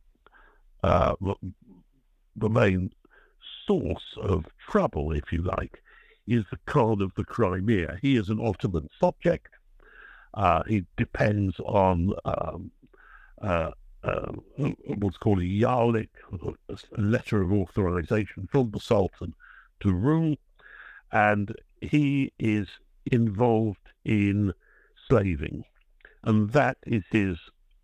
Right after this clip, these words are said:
major activity, and as a consequence, he is a, he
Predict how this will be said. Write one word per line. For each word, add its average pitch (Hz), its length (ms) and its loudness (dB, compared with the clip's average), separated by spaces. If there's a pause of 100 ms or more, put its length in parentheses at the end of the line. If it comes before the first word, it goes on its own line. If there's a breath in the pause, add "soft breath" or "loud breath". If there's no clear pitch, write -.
(120)
major 117 640 0
activity, 156 800 -2 (800 loud breath)
and 98 480 0 (400)
as 135 140 0
a 151 80 2
consequence, 117 800 0 (580 soft breath)
he 147 260 2
is 107 120 0
a, 113 240 2
he 127 260 -2